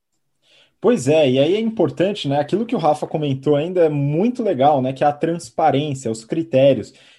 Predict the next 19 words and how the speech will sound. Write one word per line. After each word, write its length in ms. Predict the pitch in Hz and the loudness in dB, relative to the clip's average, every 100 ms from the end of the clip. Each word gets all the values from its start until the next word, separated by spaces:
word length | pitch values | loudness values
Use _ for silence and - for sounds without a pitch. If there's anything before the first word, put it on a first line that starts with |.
| _ | _
Então, 200 | 143 160 | -2 0
um 260 | 156 170 233 | 0 0 0
E 40 | |
T 140 | 226 175 | 2 4
F 480 | 139 143 135 - | 6 6 2 -6
que 180 | 110 - | -10 -6
segue 680 | 135 - 143 185 151 139 - _ _ 120 | -8 0 2 2 0 -6 -8 _ _ -4
o, 680 | 127 123 123 120 110 113 113 | 0 2 2 0 -2 -2 0
o 60 | 120 | 0
Ibovespa, 840 | 120 131 98 113 170 185 - 117 | 2 0 0 0 0 0 -4 -6
por 160 | - | -4
exemplo, 560 | 113 104 143 175 135 98 | -6 -4 -6 -6 -12 -14
né, 160 | 104 175 | -8 -6
ele 80 | |
já 180 | 165 208 | -2 -2
tem 220 | 208 202 | -2 -4
definido 540 | 220 208 196 170 185 135 | -4 -4 -4 -4 -2 -2
quais 360 | 143 151 180 - | 2 2 2 -4
são 360 | - 143 165 | -4 -2 -2